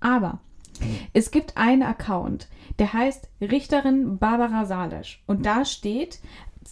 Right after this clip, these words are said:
unter dieser Bildunterschrift steht, „Ich habe mit vierzig endlich beginnen können, Unterricht in Bildhauerei zu nehmen und hatte seitdem ein Atelier in Hamburg und später in Köln. Zweitausendneun habe ich zusätzlich mit der Malerei angefangen,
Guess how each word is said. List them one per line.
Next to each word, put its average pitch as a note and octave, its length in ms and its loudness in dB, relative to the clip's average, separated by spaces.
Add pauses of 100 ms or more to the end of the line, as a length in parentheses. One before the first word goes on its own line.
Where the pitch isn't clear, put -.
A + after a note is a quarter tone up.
(180)
unter E4 240 6
dieser B3+ 220 4
Bildunterschrift C4+ 720 2
steht, B3+ 320 -6 (300)
„Ich B3 160 2
habe C4+ 160 0
mit B3 200 6
vierzig - 540 -2
endlich B3 340 2
beginnen A#3+ 360 6
können, A#3 320 6 (260)
Unterricht B3+ 420 10
in A3 140 8
Bildhauerei G#3 560 2
zu - 180 -2
nehmen E3+ 200 0
und - 240 0
hatte C4 300 4
seitdem A#3 420 4
ein G#3+ 120 2
Atelier G3+ 380 -2
in G3+ 140 0
Hamburg G3 280 0
und G3 120 -2
später F#3 260 -2
in F#3+ 100 0
Köln. F3 220 -2 (300)
Zweitausendneun B3 840 4
habe A3+ 160 0
ich A3+ 100 -2
zusätzlich C4+ 520 0
mit A3 140 2
der G#3+ 80 2
Malerei G#3 540 2
angefangen, F3+ 400 -2